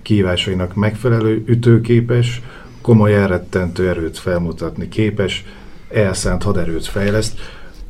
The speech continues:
Ez a alapkiképzési programba jelent majd, vagy jelenthet újdonságokat, vagy akár mondjuk majd a speciális kiképzéseken lesz ez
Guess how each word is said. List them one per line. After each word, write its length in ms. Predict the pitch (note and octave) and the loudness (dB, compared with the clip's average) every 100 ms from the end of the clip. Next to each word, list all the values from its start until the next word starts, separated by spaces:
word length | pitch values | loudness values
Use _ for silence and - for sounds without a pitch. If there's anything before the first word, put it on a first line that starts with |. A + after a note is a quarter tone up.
| - | -4
Ez 160 | A#2+ A#2+ | 2 4
a 300 | A2+ A2 - - - - - | 6 4 2 0 0 0 2
alapkiképzési 1080 | G2+ G#2+ A2+ A#2 A#2 G#2 A2 G#2+ A#2 A2+ A#2 - | 2 2 2 2 2 2 0 2 4 2 0 -4
programba 640 | A2 G#2 G2+ A2+ G#2+ G#2+ G#2 | 0 2 4 2 4 2 -2
jelent 460 | A2 G2 G#2+ G#2 - | 0 2 2 -2 0
majd, 320 | A2+ A2 F#2+ | 0 0 -2
vagy 140 | G2 | 0
jelenthet 420 | G2+ G2+ G2+ G#2 G#2 | 0 0 0 -2 -2
újdonságokat, 1000 | A2 G2+ G2+ G2 - G2 G2 G#2 G2 - F#2 | -2 0 0 0 -2 -2 0 -2 -4 -8 0
vagy 200 | G2+ G#2 | 2 2
akár 420 | G2+ G2+ G2+ G2+ - - - - | 0 0 0 -2 -10 -14 -16 -12
mondjuk 460 | - F#2+ G2 G2 G2 | -2 2 4 2 0
majd 280 | G2 G2 F2+ - - | 0 0 -4 -10 -14
a 120 | - | -10
speciális 840 | G#2 - A2+ A2+ G2+ F2 E2+ - - | -8 0 0 2 2 2 -2 -6 -8
kiképzéseken 880 | - G2+ F#2 E2+ D#2+ D#2+ - - D#2+ | -4 -2 -2 -6 -6 -8 -6 -6 -4
lesz 240 | D#2+ - F2 | -4 -2 0
ez 340 | D#2+ - | 0 -2